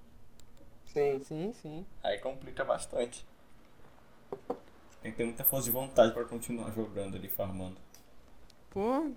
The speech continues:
Speaker 2: tem. Tipo, eu tento até jogar G T A com meus amigos, mas o pessoal enjoa em muito pouco tempo, cara.
Speaker 3: É.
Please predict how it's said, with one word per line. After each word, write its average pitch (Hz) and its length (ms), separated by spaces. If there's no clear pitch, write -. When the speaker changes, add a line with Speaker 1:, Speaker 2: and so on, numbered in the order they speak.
Speaker 2:
tem. 190 460
Tipo, - 220
eu 156 40
tento 214 340
até 185 220
jogar 220 240
G 202 100
T 196 120
A 196 60
com 196 100
meus 190 160
amigos, 170 320
mas 185 340
o - 100
pessoal 185 400
enjoa 185 380
em 180 320
muito 156 320
pouco 202 200
tempo, 170 380
cara. - 1000
Speaker 3:
É. 113 100